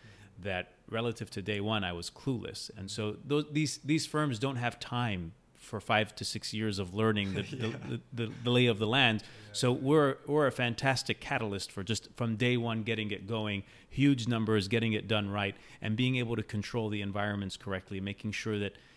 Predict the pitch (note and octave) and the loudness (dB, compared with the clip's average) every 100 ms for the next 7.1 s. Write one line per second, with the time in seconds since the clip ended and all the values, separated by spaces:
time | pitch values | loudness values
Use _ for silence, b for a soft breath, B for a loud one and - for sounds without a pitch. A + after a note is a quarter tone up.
0 | B B B2 B2 A#2 A#2+ A2 A#2 - C3 | B B -2 0 0 0 -2 -2 0 2
1 | B2 A#2 G2+ G#2 G2 G#2 G#2 A2 A2 G#2 | 2 0 0 -2 0 0 2 2 2 -2
2 | F#2 G#2+ - - G#2 A#2 A2 A#2 A2 G2+ | -6 -6 -6 -8 -6 -4 -2 -2 -4 -4
3 | G2 G#2 - G2+ G2 F#2+ G2 F2+ F2+ G2+ | -4 -2 -2 -2 -2 -2 -4 -4 -4 -4
4 | G2 F2+ - A2 F2 F2+ F#2+ A2 - G2+ | -4 -4 -4 -4 -4 -8 -6 -6 -4 -6
5 | - A#2 A2+ G#2 G#2+ A2+ G#2 F#2+ - - | -8 -8 -6 -2 2 4 2 -2 -10 -6
6 | G#2+ G2+ F#2+ G2+ F2+ F#2+ F2+ - G#2+ F2 | -2 -2 -2 -6 -6 -6 -6 -6 -6 -6